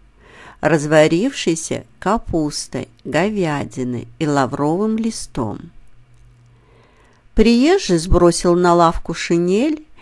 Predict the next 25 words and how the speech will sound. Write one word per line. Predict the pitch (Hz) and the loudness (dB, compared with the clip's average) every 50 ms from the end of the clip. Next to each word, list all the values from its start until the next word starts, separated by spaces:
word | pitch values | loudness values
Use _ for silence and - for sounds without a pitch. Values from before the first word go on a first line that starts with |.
| - - _ _ _ _ | -20 -20 _ _ _ _
и | 202 185 | 2 2
оказался | 180 175 - 190 180 170 160 175 160 160 160 - - - 160 | 2 4 4 2 2 2 4 2 2 2 0 -2 -2 -2 0
ещё | 156 160 160 - - 170 | 0 0 -2 -2 -4 -4
стройнее | 156 - - - 156 156 151 156 160 165 170 175 202 240 262 262 254 254 | -4 -6 -6 -2 0 2 2 2 2 2 2 2 2 2 0 -2 -2 0
в | 175 | 0
одном | 151 143 143 151 156 156 180 208 220 | 0 0 2 0 0 0 0 0 0
мундире | 220 226 226 220 202 170 - 170 175 190 202 214 | -2 0 0 -2 -2 -4 -6 -4 -4 -4 -4 -4
и | - - - 190 | -6 -6 -8 -8
в | - - | -8 -8
сапогах. | - - 190 - - 202 202 190 156 156 147 139 135 135 - - - - - - - _ _ _ _ - - - - - _ _ _ _ _ _ | -8 -8 -6 -4 -2 -2 -2 -2 -4 -4 -4 -4 -4 -6 -10 -14 -20 -20 -20 -20 -20 _ _ _ _ -20 -20 -20 -20 -20 _ _ _ _ _ _
Потом | - - - - - 330 381 392 | 4 4 4 4 4 2 2 0
снял | - - - 226 208 202 185 170 170 | -2 -4 -2 2 4 6 6 6 4
перчатки | - - - 175 175 - - - - 175 175 185 185 - - - 170 | 2 2 0 0 0 -2 -4 -2 0 2 2 0 0 -4 -4 -4 -4
и | 151 | -4
картуз | - - 175 160 - - - _ - 175 202 240 277 - - - - - - - - - - - _ _ | -2 -4 -4 -4 -4 -6 -8 _ -2 0 0 0 -2 -4 -8 -12 -14 -16 -20 -20 -20 -20 -20 -20 _ _
и | - 220 | -2 0
с | 208 - 233 | 0 0 0
усталым | 220 - - - - 220 202 196 196 196 196 196 196 | -2 -4 -4 -2 0 2 2 4 4 2 2 2 0
видом | 185 202 220 254 285 269 311 285 277 | -2 -2 -2 -2 0 0 2 2 2
провёл | 277 - 180 165 170 156 170 170 170 165 160 | 2 2 2 2 2 2 2 4 4 4 2
бледной | 151 151 160 160 160 170 175 208 233 240 - 226 220 233 | 2 0 0 2 4 4 4 4 2 2 0 0 0 0
худой | 233 - - 175 165 147 - 160 156 151 147 | 0 0 -2 -2 -2 0 0 2 2 2 2
рукой | 156 156 139 - - - 165 170 214 240 | 2 0 -2 -4 -2 0 2 4 4 4
по | - - 165 170 | 2 2 2 2
голове. | 175 180 190 202 208 214 220 214 190 147 139 131 131 123 123 | 2 2 2 2 2 2 0 0 0 0 0 0 0 0 -2